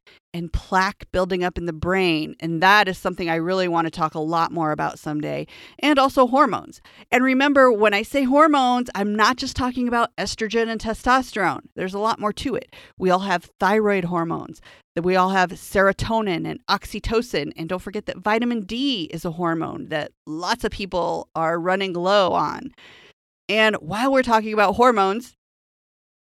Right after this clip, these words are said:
I'm gonna share with you that I have a personal mission to not experience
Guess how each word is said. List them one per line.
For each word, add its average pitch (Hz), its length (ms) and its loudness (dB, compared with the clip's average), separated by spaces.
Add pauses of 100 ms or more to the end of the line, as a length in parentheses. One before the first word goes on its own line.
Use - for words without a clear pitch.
(180)
I'm 196 100 0
gonna 190 140 0
share 185 240 -2
with 190 140 -4
you 190 100 -2
that 185 220 0
I 269 160 4
have 285 220 2
a 214 60 -2
personal 208 460 0
mission 170 580 -4 (340)
to 208 200 -4
not 220 420 4
experience 202 840 -2